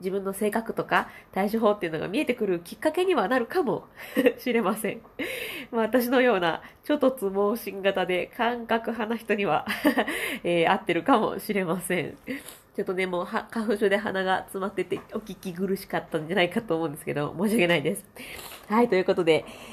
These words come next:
えー、仮説を捨てるときというタイトルにしたんですが、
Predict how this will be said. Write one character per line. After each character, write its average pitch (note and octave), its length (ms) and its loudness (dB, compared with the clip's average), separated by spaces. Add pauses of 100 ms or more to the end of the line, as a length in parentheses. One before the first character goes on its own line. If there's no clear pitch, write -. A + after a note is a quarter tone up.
(140)
え E3 140 2
ー、 D#3 60 -4
仮 G#3+ 140 -6
説 C4+ 320 2
を A3 100 2
捨 A3 60 -10
て A3+ 100 8
る G#3+ 100 0
と A3 100 0
き - 200 -6
と - 120 -6
い F3 60 -2
う E3+ 40 -4
タ F3 160 -2
イ E3+ 60 -4
ト E3+ 100 -2
ル E3 80 0
に E3 140 -10
し - 80 -18
た F3+ 140 -4
ん E3 80 -10
で D#3 120 -8
す - 140 -12 (180)
が、 E4 240 4